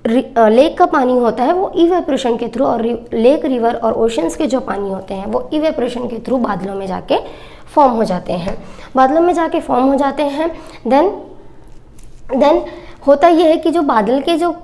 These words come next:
बादल या फिर clouds जो हम लोग बोल सकते हैं, वो जो होता है वो फिर से जब बारिश होती है, जो प्रेसिपिटेशन के through,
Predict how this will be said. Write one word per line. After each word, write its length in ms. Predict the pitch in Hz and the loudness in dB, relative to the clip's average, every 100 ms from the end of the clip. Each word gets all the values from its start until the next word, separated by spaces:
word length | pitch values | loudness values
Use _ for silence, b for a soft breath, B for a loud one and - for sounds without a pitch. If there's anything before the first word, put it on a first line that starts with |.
| - - | -18 -4
बादल 560 | 226 208 190 208 208 277 | 0 0 0 0 2 2
या 120 | 330 | 2
फिर 180 | 381 370 | 0 -2
clouds 380 | - 254 240 262 | 2 6 6 4
जो 120 | 269 | 2
हम 160 | 233 220 | 2 0
लोग 140 | 208 | -2
बोल 140 | 185 208 | -4 -6
सकते 320 | 214 - - | -6 -8 -8
हैं, 180 | 214 262 | -6 -4
वो 280 | 196 285 330 | 2 4 4
जो 140 | 311 | 2
होता 260 | 269 - 214 | 0 0 -4
है 320 | 214 233 339 B B B - | -4 -6 -8 B B B 0
वो 160 | 277 | 2
फिर 320 | 349 - - 330 | 0 2 2 4
से 160 | 415 | 2
जब 180 | 339 330 | 2 2
बारिश 320 | 247 208 202 214 | 0 -2 -2 -4
होती 260 | 202 208 | -4 -2
है, 140 | 214 226 | 0 0
जो 120 | 330 | -2
प्रेसिपिटेशन 920 | - - - 240 320 339 302 247 226 | -4 -10 -6 -4 -4 -2 -2 -2 -4
के 140 | 233 | -6
through, 260 | 220 226 | -4 -2